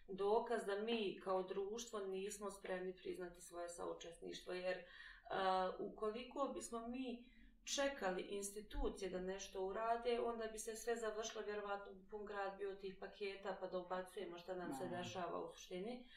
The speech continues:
Speaker 1: Ali ukoliko mi kao društvo ne budemo dovoljno podržavajući, ja mislim da će isto,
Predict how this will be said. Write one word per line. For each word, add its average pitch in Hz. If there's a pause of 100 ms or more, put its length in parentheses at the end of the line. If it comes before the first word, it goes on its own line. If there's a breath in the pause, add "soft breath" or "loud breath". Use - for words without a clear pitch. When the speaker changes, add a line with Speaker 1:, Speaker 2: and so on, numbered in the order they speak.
(360 loud breath)
Speaker 1:
Ali 208
ukoliko 233
mi 240
kao 196
društvo 208
ne 202
budemo 175
dovoljno 180
podržavajući, 180
ja 185
mislim 190
da 180
će 180
isto, 180